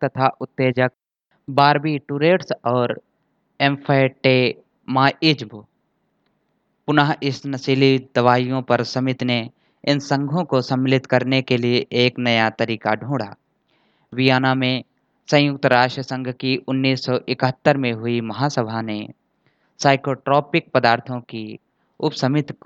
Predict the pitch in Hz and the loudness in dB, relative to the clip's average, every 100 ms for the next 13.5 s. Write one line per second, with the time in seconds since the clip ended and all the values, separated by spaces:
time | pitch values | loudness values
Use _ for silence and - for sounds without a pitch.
0 | _ _ 110 113 - 135 131 123 123 - | _ _ -2 -2 -2 -2 2 2 2 -2
1 | - 196 110 104 101 - _ _ _ _ | -2 0 -2 -8 -10 -12 _ _ _ _
2 | _ _ _ _ _ _ - 165 - 196 | _ _ _ _ _ _ -4 -4 0 2
3 | 156 131 - 135 131 127 117 120 - 120 | 2 0 2 2 2 0 2 0 -6 -4
4 | 131 120 - 101 - - _ _ _ _ | 0 0 -2 -18 -20 -20 _ _ _ _
5 | _ _ _ _ _ _ _ _ _ _ | _ _ _ _ _ _ _ _ _ _
6 | _ 143 139 147 143 135 127 143 143 135 | _ -2 4 4 6 4 2 -8 -6 -6
7 | 123 143 131 127 127 127 127 127 131 143 | -6 -4 -4 -2 -4 -2 -2 0 -2 0
8 | 185 185 135 113 107 107 - _ _ _ | 0 2 0 -2 -2 -4 -6 _ _ _
9 | _ 123 131 - - 139 127 - 127 - | _ 2 2 0 -4 -2 -2 0 -2 0
10 | 113 127 120 - 123 113 - _ _ _ | -2 0 0 2 2 2 -4 _ _ _
11 | - 135 - 127 127 - 143 - 123 120 | -6 -4 2 2 2 -4 -8 -4 -4 -4
12 | 120 - 117 120 117 120 120 - 127 127 | -6 0 0 2 0 0 -4 -4 -4 -4
13 | 120 120 120 120 | -2 0 4 4